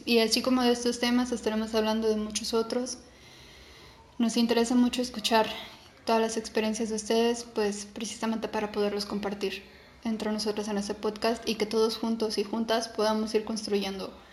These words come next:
eh, una mejor versión de nosotros mismos y nosotras mismas.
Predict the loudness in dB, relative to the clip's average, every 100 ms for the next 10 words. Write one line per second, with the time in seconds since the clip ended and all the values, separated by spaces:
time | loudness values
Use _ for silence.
0 | -20 -20 -12 -4 -2 -2 -6 -18 -20 -20
1 | -14 -2 0 0 -2 0 0 0 -2 -2
2 | -2 -4 -4 -4 -4 -4 -8 -12 -8 -4
3 | -2 -2 -4 -6 -8 -10 -14 -14